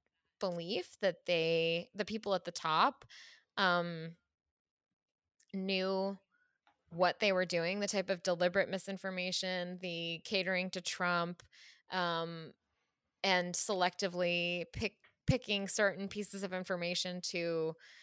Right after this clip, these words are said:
highlight and then ignoring other things, but, like, overall just, like, fomenting, um,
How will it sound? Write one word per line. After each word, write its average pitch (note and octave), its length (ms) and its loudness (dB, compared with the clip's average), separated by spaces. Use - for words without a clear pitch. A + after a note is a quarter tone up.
highlight C#4+ 580 8
and F3+ 180 2
then D#3+ 220 0
ignoring E3+ 480 -2
other D4 200 4
things, B3 400 0
but, A3 200 0
like, G3+ 200 2
overall G#3 540 6
just, F#3 260 0
like, F3 140 0
fomenting, F3+ 1040 -2
um, E3 760 -2